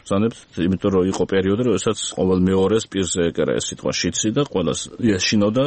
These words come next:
და ყველა მიცოდა, თუ რამდენად სახიფათო დაავადება იყო ეს. ამან მართლაც შეიტანა დიდი წვლილი ის, რომ დიდი ფინანსური რესურსები იქნა მოძიებული ამ დაავადების საწინააღმდეგო ბრძოლისათვის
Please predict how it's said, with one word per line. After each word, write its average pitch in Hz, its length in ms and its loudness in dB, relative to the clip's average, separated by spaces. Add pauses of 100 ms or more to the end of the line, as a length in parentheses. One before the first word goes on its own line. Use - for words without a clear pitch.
და 165 80 -2
ყველა 98 240 0
მიცოდა, 107 480 0
თუ - 160 -4
რამდენად 98 480 0
სახიფათო - 560 -4
დაავადება 87 560 0
იყო - 140 -4 (100)
ეს. 143 120 0 (440)
ამან 113 220 2 (100)
მართლაც 107 200 -2 (120)
შეიტანა 101 400 2
დიდი 92 240 -2
წვლილი 85 320 -2
ის, - 160 -2
რომ 85 160 0
დიდი 92 240 0
ფინანსური 92 560 0
რესურსები 92 640 0
იქნა 85 260 -2 (220)
მოძიებული 98 560 2 (400)
ამ 90 160 2
დაავადების 90 560 0
საწინააღმდეგო 92 560 -2
ბრძოლისათვის 117 680 -2